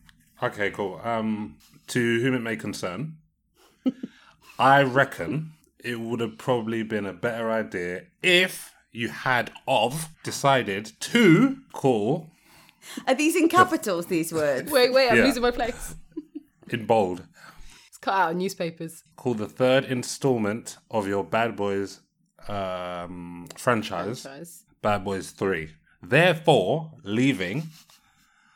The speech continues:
Speaker 1: the fourth film open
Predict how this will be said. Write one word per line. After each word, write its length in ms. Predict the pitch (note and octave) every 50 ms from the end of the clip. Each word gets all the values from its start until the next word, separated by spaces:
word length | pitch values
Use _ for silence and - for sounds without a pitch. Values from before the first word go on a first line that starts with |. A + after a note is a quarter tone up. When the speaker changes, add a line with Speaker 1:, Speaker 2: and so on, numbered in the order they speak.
| _ _ _ -
Speaker 1:
the 100 | - G#2
fourth 420 | - - - D#3+ E3 E3+ D#3+ D#3+ - -
film 460 | - G2 F2 F2 F#2 B2+ D#3 D#3+ - - _ _ _ _ _ _ _ _ _ -
open 640 | B2+ D3 D#3+ D#3 D#3 A#2 G2+ G#2 B2 D#3 D#3+ D#3+ -